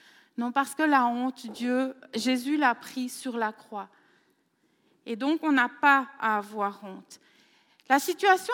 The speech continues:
elle n'a pas changé. On m'a, on n'a pas dit, « OK, on va lui donner le travail à elle. » Au fait, finalement, non, la situation, elle n'a pas changé. Mon regard,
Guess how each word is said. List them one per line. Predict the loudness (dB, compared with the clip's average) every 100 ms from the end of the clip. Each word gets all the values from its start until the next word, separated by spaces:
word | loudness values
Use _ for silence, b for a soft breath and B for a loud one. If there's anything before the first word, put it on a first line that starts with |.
| 0
elle |
n'a | 0 2
pas | 0 0
changé. | 0 -2 0 -4 -4
On | -6
m'a, | -6 -8 -10 -18 -6
on | -2
n'a | 0
pas | 4 2
dit, « | 2 -4 -2
OK, | -4 -4 -2 0
on | 0
va | 0 0
lui | -4 -4
donner | 2 2 2
le |
travail | -2 -2 2 2 2
à | 0
elle. » | 2 4 2 0
Au | -6
fait, | -6 -8 -8
finalement, | -8 -4 -2 0 0 -2
non, | -4 -4
la | -6 -8
situation, | -10 -8 -6 -6 -6
elle | -4
n'a | -4
pas | -2 -4
changé. | -2 -8 -6 -8 -10 B B B B B
Mon | 2 2
regard, | 0 0 0